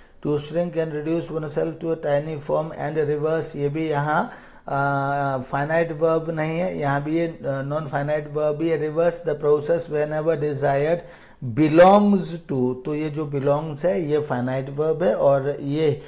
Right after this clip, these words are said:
इसका जो सब्जेक्ट है वह ability है, जिसके according इसके साथ ability सिंगुलर, अ, सब्जेक्ट है। सिंगुलर सब्जेक्ट होने के साथ belong के साथ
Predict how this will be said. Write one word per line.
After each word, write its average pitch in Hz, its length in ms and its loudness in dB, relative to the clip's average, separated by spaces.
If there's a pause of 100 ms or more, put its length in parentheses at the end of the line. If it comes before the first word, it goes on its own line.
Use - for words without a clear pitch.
(300)
इसका 156 320 0
जो 151 120 0
सब्जेक्ट 160 560 -2
है 175 100 6
वह 151 420 2
ability 139 640 0
है, 170 380 2
जिसके 143 300 -6
according 143 600 -2
इसके 139 300 -6
साथ 151 280 -2
ability 143 640 -4
सिंगुलर, 147 460 0
अ, 143 840 -2
सब्जेक्ट 151 540 0
है। 190 120 4
सिंगुलर 165 360 0
सब्जेक्ट 156 440 -6
होने 143 220 0
के 156 100 -4
साथ 156 240 0
belong 147 640 0
के 143 80 -2
साथ 139 240 0